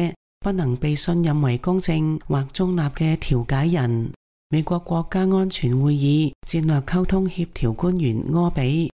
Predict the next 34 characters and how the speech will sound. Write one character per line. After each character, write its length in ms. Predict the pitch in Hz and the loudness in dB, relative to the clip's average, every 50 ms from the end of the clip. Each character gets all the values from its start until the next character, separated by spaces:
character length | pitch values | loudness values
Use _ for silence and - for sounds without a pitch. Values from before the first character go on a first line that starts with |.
| _ - - | _ -8 -4
John 240 | 180 175 175 180 180 | -2 0 0 0 0
Kirby， 480 | - - 180 180 180 - - - 170 | 0 0 0 0 0 0 0 0 0
稱， 340 | - - 175 175 175 180 170 - - _ _ _ _ - | 0 0 2 2 2 2 0 -2 -6 _ _ _ _ -6
雖 280 | - - 202 202 196 | -2 0 2 2 4
然 100 | 175 139 | 4 4
美 160 | 127 135 143 151 | 4 2 2 2
國 240 | - 175 165 156 | 0 0 0 0
冇 220 | - 147 143 143 - | 0 2 2 2 2
直 160 | - - 147 | 0 -2 -2
接 180 | - - 156 156 | -2 0 -2 0
參 360 | - - - 185 185 185 180 | 0 0 -2 0 0 0 2
與 160 | 156 135 143 | 2 2 2
同 180 | 147 - 135 120 | 0 0 -2 0
沙 240 | 120 - - 170 170 | 0 0 0 0 0
地、 380 | - 160 147 143 143 143 - - - - | 0 0 0 0 0 0 -2 -4 -4 -2
伊 120 | 175 180 190 | 0 2 2
朗 240 | 165 139 131 135 | 2 2 0 0
恢 200 | 143 - - 185 | -2 0 -2 -2
復 160 | 185 - 160 - | 0 0 -2 0
外 260 | 139 143 143 139 143 | 2 2 2 2 2
交 240 | 135 170 165 165 165 | 0 0 0 0 -2
關 260 | 156 - 170 165 170 | 0 0 0 0 0
係 220 | 165 156 147 135 | 0 0 2 2
嘅 100 | 135 151 | 2 0
事 180 | 147 - - 147 | 0 0 0 0
務， 380 | 143 147 147 143 143 143 139 - - _ _ _ _ | 2 2 2 2 0 0 -2 -4 -6 _ _ _ _
但 200 | - 143 135 135 | -2 0 0 0
沙 220 | 135 - - 180 180 | 0 0 0 0 0
地 280 | - 156 143 143 139 | 0 0 0 0 0
讓 260 | 147 147 139 139 143 143 | 0 0 0 0 2 2
華 160 | 135 123 113 | 2 0 0
府 240 | - - 131 139 151 | 0 0 0 2 2
了 180 | 156 147 147 | 2 2 2
解 400 | 147 - 127 123 139 160 175 160 | 0 0 0 0 2 0 0 -2